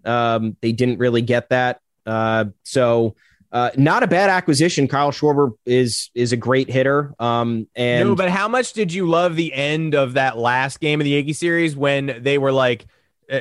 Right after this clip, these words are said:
Speaker 2: the announcers were like, "You know, the, the shame here is the Red Sox just can't seem to get Schwarber in the game 'cause the Yankees' back end guys who are available today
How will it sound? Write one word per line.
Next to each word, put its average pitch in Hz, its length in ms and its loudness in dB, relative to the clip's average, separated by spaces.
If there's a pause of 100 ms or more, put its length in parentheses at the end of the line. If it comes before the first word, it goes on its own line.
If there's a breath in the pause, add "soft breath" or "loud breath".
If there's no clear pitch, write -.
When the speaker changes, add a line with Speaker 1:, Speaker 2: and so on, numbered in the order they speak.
Speaker 2:
the 143 240 0
announcers 156 460 -2
were 160 80 0
like, 147 160 0
"You 135 160 0
know, 214 460 4
the, 175 120 2
the 156 220 -2
shame 220 540 -2
here 208 360 2
is 196 260 0
the 170 100 2
Red 208 260 2
Sox 233 300 -2
just 196 240 -2
can't 208 360 -2
seem 202 260 -4
to 170 100 0
get 185 180 2
Schwarber 196 640 0
in 170 80 0
the 156 80 0
game 190 480 0
'cause 165 180 -4
the 151 100 -2
Yankees' 185 500 -2
back 202 260 0
end 190 240 -2
guys 180 320 0
who 185 100 -2
are 170 120 4
available 170 540 2
today 151 340 2